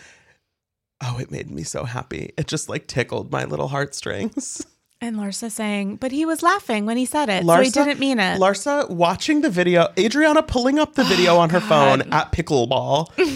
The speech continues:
Speaker 2: <laughs>
Speaker 1: with Kiki there. Her being like, "No, I don't, no, I don't think it's, no, I don't feel a-, any type of way about it because you can tell that he's laughing in the video."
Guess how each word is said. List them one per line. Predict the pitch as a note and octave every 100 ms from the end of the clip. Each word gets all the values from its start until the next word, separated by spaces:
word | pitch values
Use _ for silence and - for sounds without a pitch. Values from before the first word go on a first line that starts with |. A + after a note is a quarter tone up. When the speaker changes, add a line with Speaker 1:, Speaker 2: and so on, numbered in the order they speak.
| C4+ E4+ D4+ G#4 - G4 - -
Speaker 2:
<laughs> | _
Speaker 1:
with | G#3 F#3+ -
Kiki | G3+ - F#3+
there. | E3 D#3+ D3+ D3+ - F3 D#3 _ -
Her |
being | G3 G3 F#3
like, | F#3 - - _ _
"No, | A#3 D4 C4+ G#3
I | G3
don't, | A#3+ D#4 -
no, | - A3+ G#3
I | G3
don't | A#3
think | B3 C#4
it's, | - - _ _ - -
no, | A3 F#3 F3+
I | G3
don't | A#3 B3
feel | A3
a-, | - B2 -
any | F#3
type | F#3 F#3+
of | E3+
way | F#3+
about | F3+ D3+
it |
because | D#3+ F3
you |
can | F3+
tell | G#3 B3+
that | G#3+
he's | F3
laughing | D#3 D#3+ D3+
in |
the | C3
video." | C#3+ C3 A#2